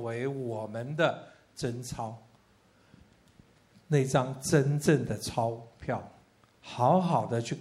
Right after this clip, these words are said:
啃它，把里面的亮光成为你自己的知识，成为你的智慧，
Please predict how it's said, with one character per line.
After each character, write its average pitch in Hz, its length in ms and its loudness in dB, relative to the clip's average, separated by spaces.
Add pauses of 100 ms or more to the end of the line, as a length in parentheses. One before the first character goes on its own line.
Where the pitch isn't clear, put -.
(120)
啃 - 200 4 (140)
它， 107 340 -6 (1200)
把 147 160 4
里 143 160 -2
面 147 240 4
的 131 120 2
亮 143 280 2 (120)
光 117 300 -4 (260)
成 120 260 -12
为 127 160 -2
你 113 240 -6
自 165 300 2
己 - 220 -4
的 107 140 -8 (840)
知 151 260 0
识， 131 320 -4 (220)
成 120 220 -8
为 123 120 -2
你 110 120 -4
的 107 140 -8
智 110 320 -8
慧， 104 320 -10